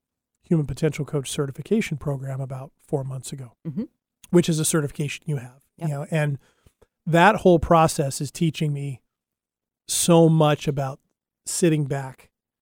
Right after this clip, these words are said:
Speaker 2: Mm-hmm.
Speaker 1: and creating space, allowing space, asking questions, and letting other people be in that. So less speaking.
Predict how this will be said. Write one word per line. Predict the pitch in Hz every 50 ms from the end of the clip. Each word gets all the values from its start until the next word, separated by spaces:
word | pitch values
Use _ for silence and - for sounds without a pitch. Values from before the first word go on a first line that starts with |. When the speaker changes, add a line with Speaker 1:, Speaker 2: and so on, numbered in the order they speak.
| - 160
Speaker 2:
Mm-hmm. | 123 117 151 156
Speaker 1:
and | 151 147 139 165 _ _ _ _ - - _ _ _ _ _ _
creating | - 185 175 170 170 170 165 165 160
space, | - - - 160 151 147 143 - - - - _ _ -
allowing | - 160 156 147 151 151 147 147 143 143
space, | - - - 147 135 135 127 - - - - _ _ _ -
asking | 160 156 151 - - - 165 147 147 143 139 - _ _ _ _ _ _ _ _ _ _ _ _ _ _
questions, | - - 147 131 - - - 151 139 131 135 - - - _ _ _ _ _ _ _ _ _ _ _ _ _ _ _ _ _ _ _ _ -
and | 180 165 160
letting | 156 151 151 151 147
other | 147 147 156 143
people | - - 147 - - 135 127
be | - 147 135 139 135
in | 135 135 127
that. | 127 127 151 _ _ _
So | _ - - 139
less | 131 131 151 180 170 -
speaking. | - - - 196 214 _ - 135